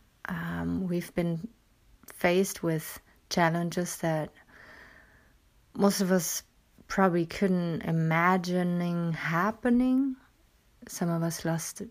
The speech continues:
jobs. Some of us were stuck in a house or apartment with not much space, with people that we love, but if it gets too tight,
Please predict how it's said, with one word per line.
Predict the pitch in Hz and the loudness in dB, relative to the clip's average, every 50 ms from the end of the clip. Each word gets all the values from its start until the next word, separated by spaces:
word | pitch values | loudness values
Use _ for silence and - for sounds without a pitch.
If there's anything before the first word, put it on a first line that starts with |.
| _ - | _ -6
jobs. | - 190 190 190 185 185 185 185 185 175 165 - - - - - _ _ _ _ _ - _ - - - - _ _ | -4 -2 0 2 2 2 2 0 0 -2 -6 -8 -10 -10 -12 -14 _ _ _ _ _ -20 _ -20 -20 -20 -20 _ _
Some | - - 175 165 | -6 -2 0 0
of | 165 165 160 165 | 0 0 0 -2
us | 160 156 - - | -2 -4 -4 -4
were | - 156 147 156 156 156 | -4 -2 -2 -2 -2 -4
stuck | - - - - - - - 175 165 170 165 - | -6 -8 -8 -10 -10 -8 -2 -2 -2 -2 -4 -6
in | - 151 160 | -6 -4 -2
a | 160 | -2
house | 156 151 160 160 160 165 165 - - | -2 -2 -2 -2 -2 -2 -4 -6 -6
or | - 160 156 | -6 -4 -4
apartment | 156 160 - - - 160 156 - 175 160 165 160 160 160 165 160 - _ _ - - - - - - - - - - - - - - - - - _ _ _ _ | -4 -6 -8 -6 -4 -4 -4 -2 -4 -4 -2 -2 -2 -2 -4 -6 -8 _ _ -20 -20 -20 -20 -20 -20 -20 -20 -20 -20 -20 -20 -20 -20 -20 -20 -20 _ _ _ _
with | - 190 170 151 | 0 0 2 4
not | 185 190 185 180 - | 6 6 6 6 4
much | 185 180 180 170 - - | 2 0 0 -2 -4 -6
space, | - - - 180 175 175 175 175 175 165 - - - - - | -6 -2 2 2 4 4 2 2 0 -2 -4 -6 -8 -6 -2
with | 165 165 160 160 156 - - - - - - - _ _ _ _ _ - | 0 0 2 0 -2 -4 -8 -14 -14 -14 -16 -18 _ _ _ _ _ -2
people | - 190 175 - - 170 | 0 0 0 2 -2 -2
that | 156 165 165 160 160 151 - | 2 2 2 4 2 0 -2
we | - 170 170 175 175 | -4 -2 0 0 2
love, | 180 185 185 185 185 185 190 185 180 170 170 - | 4 6 8 8 8 8 6 2 0 -4 -10 -2
but | - 170 165 160 160 156 156 - - - - - - - - _ _ - | 2 4 4 4 2 -2 -6 -8 -12 -12 -12 -12 -16 -20 -20 _ _ -6
if | 190 156 - | -6 -4 -4
it | 175 165 165 | -4 -2 -2
gets | 160 156 - - - | -4 -4 -4 -8 -10
too | - - 175 175 160 | -4 -2 -2 -2 -2
tight, | - - - 170 165 170 170 160 160 - - | -6 -4 0 0 0 0 0 -4 -6 -12 -14